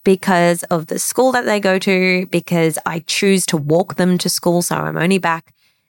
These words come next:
you know, late. That it's already a late start that they have. That bell rings at nine fifteen. I know some people are already, like, been at work for hours by then. And then I gotta walk home. And so, yeah,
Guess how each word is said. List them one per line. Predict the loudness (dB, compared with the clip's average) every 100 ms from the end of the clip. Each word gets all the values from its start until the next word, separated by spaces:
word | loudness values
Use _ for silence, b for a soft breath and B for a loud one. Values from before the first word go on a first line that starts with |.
| _ -2
you | 2
know, | 2 0 -2
late. | -2 0 0
That | -2 -4 -4 -6
it's | -6 -2
already | 0 2 2
a | 0
late | -2 -4 -4
start | -4 -2 -4
that | -4
they | -2
have. | -2 -2 -2
That | -4 -4 -6 -4
bell | 0 0
rings | 2 0 0
at | 0
nine | 0 0
fifteen. | -4 -6 -4 -4 -2 -2 -4
I | -2
know | 0 0
some | 0 0
people | 2 2
are | 0 0
already, | -2 -2 -2 -2
like, | -2 -2 -6 -10
been | -6 -4
at | 0
work | -2 -2
for | -4
hours | -2 -2 -2
by | -2 -2
then. | 0 -2 B B B B B
And | 0
then | 2
I | 2
gotta | 2
walk | 2 0 0
home. | 0 2 2 2
And | 0 -2
so, | -2 -2 -4 -8
yeah, | -8